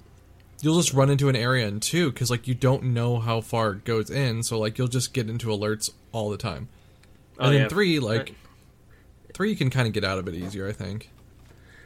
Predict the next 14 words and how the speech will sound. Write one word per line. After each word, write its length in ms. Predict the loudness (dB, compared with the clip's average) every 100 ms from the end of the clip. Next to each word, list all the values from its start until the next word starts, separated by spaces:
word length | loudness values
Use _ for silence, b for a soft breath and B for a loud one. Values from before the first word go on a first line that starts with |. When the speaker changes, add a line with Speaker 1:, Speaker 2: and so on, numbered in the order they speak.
| b b b
Speaker 2:
I 200 | -6 0
remember 640 | 0 0 -2 0 0 0 -2
specifically 1000 | -2 -2 0 -2 -4 0 0 -2 -2 -4
for 220 | 0 -2
two, 760 | -4 -10 -2 2 2 2 2 0
one 200 | 0 0
of 80 | 0
the 120 | -2
hardest 420 | -2 -2 -2 -4
nodes 500 | -4 0 0 -2 -6
to 120 | -6
get 580 | -8 -6 -4 -2 -2 -6 -20 b b b b b b b b b b -18 -4
was 640 | 0 0 0 0 -2 -4
the, 760 | -2 0 2 0 0 0 -2